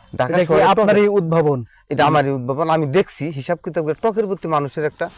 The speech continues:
Speaker 1: আকর্ষণ
Speaker 2: আকর্ষণ।
Speaker 1: বেশি।
Speaker 2: এই
Speaker 1: ঢাকা, ঢাকা ঘুরছি, দেখছি
Speaker 2: হ্যাঁ।
Speaker 1: টকের প্রতি আকর্ষণ, তখন আমি টকের প্রতি জোর দিছি। আর সর্বপ্রথমকার তাহলে টক যদি হয় তাহলে একটু ব্যতিক্রম করতে হবে। প্রথম কোন জাত পাওয়া যায়?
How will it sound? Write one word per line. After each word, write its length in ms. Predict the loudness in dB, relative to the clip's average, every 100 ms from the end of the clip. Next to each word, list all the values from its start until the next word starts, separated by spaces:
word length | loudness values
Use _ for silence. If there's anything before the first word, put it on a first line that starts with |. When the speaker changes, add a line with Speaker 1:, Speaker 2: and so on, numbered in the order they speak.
| -20 _
Speaker 1:
আকর্ষণ 380 | -2 -2 0 -2
Speaker 2:
আকর্ষণ। 180 | -2 -4
Speaker 1:
বেশি। 160 | -6
Speaker 2:
এই 840 | -10 _ _ -20 -20 _ _ -10 0
Speaker 1:
ঢাকা, 260 | 2 2 0 -2 -14 -6
ঢাকা 240 | -4 -2 -2
ঘুরছি, 360 | -2 -4 -6
দেখছি 320 | -2 -2 0 -6
Speaker 2:
হ্যাঁ। 100 | -2
Speaker 1:
টকের 240 | -2 -2 0
প্রতি 160 | 0
আকর্ষণ, 340 | 0 -2 -6 -4
তখন 280 | -2 0
আমি 140 | -2 -2
টকের 260 | -4 -4
প্রতি 200 | -8 -8 -6
জোর 180 | -6 -8
দিছি। 240 | -12 -14 -18 _ _ -20 _ -20 _ _
আর 180 | 0 0 -2
সর্বপ্রথমকার 920 | -8 0 2 2 2 -2 -2 0 -2 0
তাহলে 220 | -4 -4
টক 220 | 0 0 0 -6
যদি 180 | -2 0
হয় 100 | 0
তাহলে 160 | -2
একটু 140 | -4 -4
ব্যতিক্রম 380 | -2 -2 -2
করতে 200 | -4 -2
হবে। 140 | -2 -2
প্রথম 360 | 0 0 0
কোন 200 | -4 -6
জাত 160 | -2 -2 0
পাওয়া 160 | -2
যায়? 160 | -2